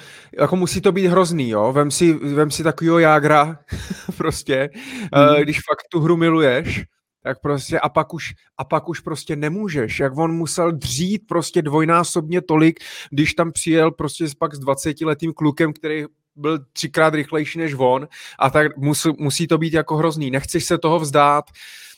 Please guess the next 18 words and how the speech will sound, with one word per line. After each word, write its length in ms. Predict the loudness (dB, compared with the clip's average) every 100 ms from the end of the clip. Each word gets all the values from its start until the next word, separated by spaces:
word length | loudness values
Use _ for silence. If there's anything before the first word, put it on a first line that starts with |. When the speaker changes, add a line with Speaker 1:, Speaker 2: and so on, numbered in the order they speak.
| _ _ _ 0
Speaker 1:
a 60 |
potom 340 | 2 2 0 -2
prostě 300 | -4 -2 0
ani 200 | 0 0
možná 300 | -2 -2 -2
nad 160 | -2
tím 140 | -4 -4
nechceš 320 | -4 -2 -4
přemýšlet 720 | 0 0 0 0 6 6 4 -4
teda 400 | 2 4 6 4
a 180 | 4 2
pak 240 | 2 -2
se 100 | -2
o 120 | -2
ty 120 | -2 -2
investice 480 | -4 -6 -6 -6
ani 220 | -4 -2 -2
nestaráš. 640 | -2 2 4 6 4 0